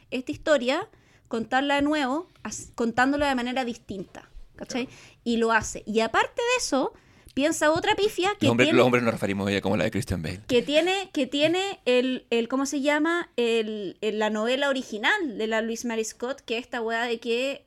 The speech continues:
Speaker 1: tú decís todo, que todos los que leímos Mujercita decimos como, Weón, ¿por qué Joe se queda con ese alemán que sale literal en el último octavo, octavo de la novela,
Speaker 2: Claro,
Speaker 1: ¿cachai?
Speaker 2: del,
Speaker 1: Y
Speaker 2: del segundo volumen, hay que decirlo.
Speaker 1: ¿cachai? Y que más encima es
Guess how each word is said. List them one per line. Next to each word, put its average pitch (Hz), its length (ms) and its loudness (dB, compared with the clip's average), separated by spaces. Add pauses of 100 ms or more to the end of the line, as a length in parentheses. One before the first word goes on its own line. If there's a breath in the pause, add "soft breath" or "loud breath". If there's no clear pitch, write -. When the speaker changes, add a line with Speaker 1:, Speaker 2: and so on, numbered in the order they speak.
Speaker 1:
tú 220 120 -2
decís 233 320 -4
todo, 302 140 0 (520 loud breath)
que - 220 -4 (100)
todos 247 360 0
los 240 200 -4
que 247 100 -2
leímos 240 280 0
Mujercita 240 640 -2
decimos 220 400 -6
como, 220 480 -6
Weón, 262 420 -2 (480 loud breath)
¿por 208 160 -2
qué 247 400 -2
Joe 233 420 4 (320 soft breath)
se 226 180 2
queda 240 280 0
con 254 100 0
ese 247 200 -4
alemán 247 640 2
que 214 100 -6
sale 233 260 -2
literal 240 640 -2 (140)
en 233 160 0
el 220 140 -2
último 269 540 -4
octavo, 262 600 2 (160)
octavo 277 540 0
de 208 80 -2
la 190 100 -2
novela, 180 240 -10 (100)
Speaker 2:
Claro, - 100 -10
Speaker 1:
¿cachai? 254 340 -2
Speaker 2:
del, 269 220 2
Speaker 1:
Y - 20 0
Speaker 2:
del 143 120 -4
segundo 170 280 -4
volumen, 147 240 -4
hay 104 80 -4
que 117 100 -6
decirlo. 104 240 -8 (140)
Speaker 1:
¿cachai? - 360 -2
Y 277 120 2
que 262 100 2
más 294 220 4
encima 349 760 0
es 269 380 0